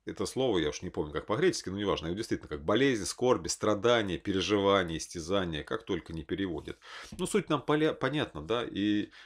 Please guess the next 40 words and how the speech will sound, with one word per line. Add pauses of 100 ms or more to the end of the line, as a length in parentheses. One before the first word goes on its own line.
(180)
что
тут
говорить?
Вы
знаете,
что
я
всегда
говорю,
что
я
говорю, (880)
э,
о
том,
что
нас
окружает,
да,
я
не
люблю
всякие
фантазии,
даже
сегодня,
я
говорю,
мы
подытожим
тему,
а
что
вообще,
зачем
мне
все
эти
были
рассуждения?